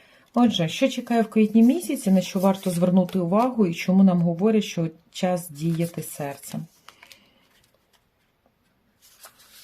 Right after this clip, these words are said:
А тут людина не хоче діяти серцем, вона хоче двіжнячка, хоча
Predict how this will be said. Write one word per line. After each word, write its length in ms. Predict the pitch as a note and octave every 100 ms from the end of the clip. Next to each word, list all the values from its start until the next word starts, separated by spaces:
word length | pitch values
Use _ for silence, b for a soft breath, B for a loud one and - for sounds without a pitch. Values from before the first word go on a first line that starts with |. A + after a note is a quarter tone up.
| - - _ - - - B B B B
А 120 | F3 E3+
тут 260 | F#3+ F3+
людина 400 | E3+ E3 E3 D3
не 140 | E3+ A#3
хоче 400 | - A3+ - G#3
діяти 400 | G3+ G3+ G3+ G3
серцем, 720 | - - - F3+ F#3 G#3+ G#3
вона 220 | E3+ D#3+
хоче 360 | - D#3+ - D#3
двіжнячка, 720 | D#3+ E3+ E3+ D#3+ - E3+ G#3+
хоча 520 | - G3+ - F3+ D#3+